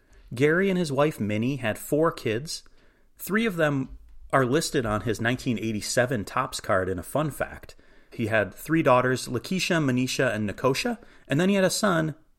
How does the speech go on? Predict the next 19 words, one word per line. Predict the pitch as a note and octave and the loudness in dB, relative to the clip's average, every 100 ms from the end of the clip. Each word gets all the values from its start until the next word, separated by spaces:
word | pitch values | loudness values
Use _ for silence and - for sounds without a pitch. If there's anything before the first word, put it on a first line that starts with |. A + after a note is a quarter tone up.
| _ | _
Gary | A2+ A#2 C3 | 0 4 4
the | A#2+ | 2
Second. | - G2+ - D#2+ - _ - _ _ | 0 -2 -2 -12 -16 _ -20 _ _
Gary | E3 F3 | 2 2
spent | - E3+ - | 2 -2 -2
six | - A3 - | 0 0 2
years | E3 D3 | 0 -2
coaching | - D3+ - D3 C#3+ - _ _ | 2 0 2 -4 -4 -8 _ _
at | B2 A2 | 0 0
Calhoun | - D3 C3+ D3 C#3 | 2 2 4 2 0
Community | - B2+ A#2+ A2+ | 0 0 2 0
College, | - A#2+ C#3+ F#3+ - B2+ | 0 0 0 -2 -2 2
where | A2 G#2 - - | 2 0 -10 -8
he | B2+ | -4
had | A2+ G#2 | -2 0
started | - C3 B2 A#2+ A2 | 2 2 4 2 0
his | B2 A#2 | 0 0
college | - A#2 B2 B2 | 0 0 0 -2
career | - C3 B2+ C#3+ F3+ | -2 2 4 4 0